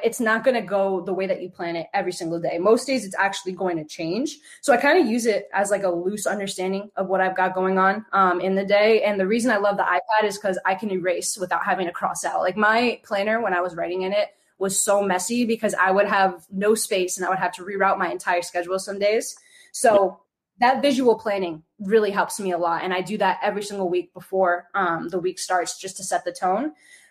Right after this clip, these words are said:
Other than that, um, what I've got going on week to week right now, I'm really big into my own fitness and taking care of myself. So I've been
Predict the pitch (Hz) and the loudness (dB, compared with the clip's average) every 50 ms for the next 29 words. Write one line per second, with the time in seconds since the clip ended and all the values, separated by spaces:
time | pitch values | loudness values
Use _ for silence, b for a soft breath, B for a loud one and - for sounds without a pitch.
0 | b b b 247 254 294 311 311 262 214 196 190 226 208 190 - - - - 214 | b b b 4 4 6 6 4 4 4 4 4 4 6 4 4 2 0 0 2
1 | 214 202 190 196 208 214 220 233 226 233 226 220 208 - 214 214 214 196 180 196 | 4 4 6 6 6 6 6 4 4 4 4 2 2 2 0 0 0 0 0 0
2 | 196 196 190 175 202 196 196 - 214 190 214 214 202 196 185 185 - 196 190 190 | 0 0 -2 -4 -6 -10 -12 -12 -8 -6 -6 -4 -2 -2 -2 -2 -2 -2 0 2
3 | 190 190 190 196 - 202 214 214 208 240 277 285 240 190 - 202 208 208 196 196 | 4 6 6 4 4 2 0 0 2 2 2 2 2 2 2 2 2 2 0 -2
4 | 190 - 202 202 196 196 - 220 190 190 180 180 180 180 185 185 - 226 196 - | -6 -6 -4 -4 -6 -6 -6 -4 -2 0 0 0 0 0 -2 -2 0 0 0 0
5 | 196 190 190 190 - 202 190 185 196 175 - 175 175 - 190 185 180 180 190 180 | 0 -2 -4 -4 -6 -8 -6 -6 -6 -6 -6 -6 -6 -4 -2 -2 0 0 0 -2
6 | 180 185 - 185 185 185 185 - - 214 185 175 175 170 - 185 208 208 190 220 | -2 0 2 2 2 2 2 0 0 2 2 4 4 2 2 2 2 2 2 0
7 | 208 208 196 190 190 185 170 | 0 0 -2 -4 -4 -6 -6